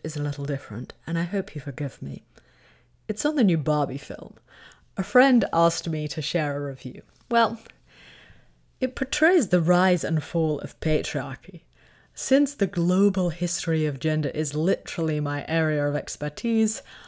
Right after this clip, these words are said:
I thought I might share an assessment of its empirical accuracy. Now,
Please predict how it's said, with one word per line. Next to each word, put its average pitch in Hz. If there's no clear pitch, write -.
I 165
thought 214
I 202
might 160
share 139
an 151
assessment 165
of 156
its -
empirical 156
accuracy. -
Now, -